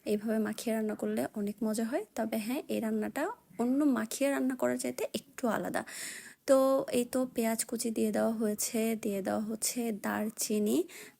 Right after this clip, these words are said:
তারপর আস্তে আস্তে তেজপাতা, সাথে ছিল গোটা এলাচ, আর এইখানে মোটামুটি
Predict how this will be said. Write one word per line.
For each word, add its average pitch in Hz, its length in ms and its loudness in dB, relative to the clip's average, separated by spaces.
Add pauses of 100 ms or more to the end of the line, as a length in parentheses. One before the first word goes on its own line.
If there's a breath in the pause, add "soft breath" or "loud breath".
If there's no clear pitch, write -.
তারপর 202 640 0 (200)
আস্তে - 340 -4
আস্তে 202 380 -4 (100)
তেজপাতা, 214 800 -2 (320)
সাথে - 480 -4
ছিল 220 500 0
গোটা 196 460 -4
এলাচ, 214 540 -2 (400 loud breath)
আর 185 220 -4
এইখানে 208 440 0
মোটামুটি 202 600 0